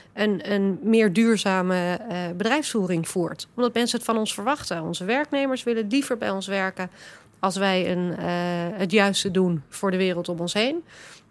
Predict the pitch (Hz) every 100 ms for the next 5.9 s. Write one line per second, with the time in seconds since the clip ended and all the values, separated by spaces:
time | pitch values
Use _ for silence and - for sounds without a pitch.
0 | _ _ _ _ - 175 180 - 165 202
1 | 185 180 180 - 170 190 170 170 175 170
2 | 175 170 160 - 165 - 202 190 175 -
3 | 165 - 170 170 175 175 185 175 - 247
4 | 247 226 220 214 254 196 196 190 190 196
5 | 190 208 202 196 190 170 185 208